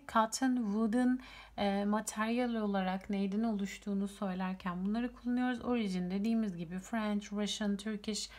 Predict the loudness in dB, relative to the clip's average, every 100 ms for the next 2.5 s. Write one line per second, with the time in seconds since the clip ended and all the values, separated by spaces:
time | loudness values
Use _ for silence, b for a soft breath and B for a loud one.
0 | B B B -4 0 2 0 -2 -4 -6
1 | -6 -4 -2 0 0 -2 -2 -4 -6 -14
2 | -6 -2 2 2 0